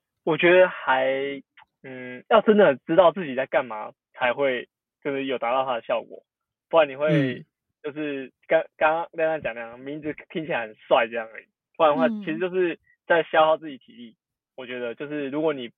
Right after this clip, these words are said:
Speaker 1: 没有一个很主要，就是参加这场比赛一个目标的话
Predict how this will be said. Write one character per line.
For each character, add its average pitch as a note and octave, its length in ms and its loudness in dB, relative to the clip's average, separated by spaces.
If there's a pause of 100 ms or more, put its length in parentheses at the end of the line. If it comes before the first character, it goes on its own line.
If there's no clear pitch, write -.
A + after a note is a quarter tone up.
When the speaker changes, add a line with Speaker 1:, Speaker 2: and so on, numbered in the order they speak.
(140)
Speaker 1:
没 D3+ 100 -2
有 D3 140 2
一 C3+ 80 -6
个 B2+ 360 2 (320)
很 E3 220 -2
主 C3 180 -6
要， E3 320 6 (300)
就 F3 100 -2
是 F#3 140 -2
参 F3 160 0
加 F3 80 2
这 F3 60 0
场 E3 120 2
比 B2 120 -10
赛 D3 160 2
一 C#3+ 40 -6
个 C#3+ 80 -4
目 D3+ 220 -4
标 B2 220 0
的 A#2 60 -8
话 A#2 220 -2